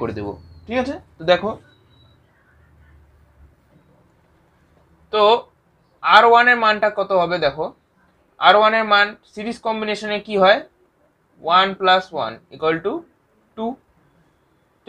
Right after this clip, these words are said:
এটা টু ওহম হবে। ঠিক আছে, এখন এ, ওয়ান আর টু কি parallel কম্বিনেশনে আছে, তো আর টু কি হবে? One into two by one plus two, that means two by three,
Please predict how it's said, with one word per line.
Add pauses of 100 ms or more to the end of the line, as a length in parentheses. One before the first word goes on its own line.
এটা
টু (140)
ওহম
হবে। (1120)
ঠিক
আছে, (840)
এখন (1120)
এ, (140)
ওয়ান
আর (120)
টু
কি (120)
parallel
কম্বিনেশনে
আছে, (320)
তো (140)
আর (140)
টু
কি
হবে? (880)
One
into (180)
two
by
one
plus
two, (1200)
that
means (1800)
two
by
three,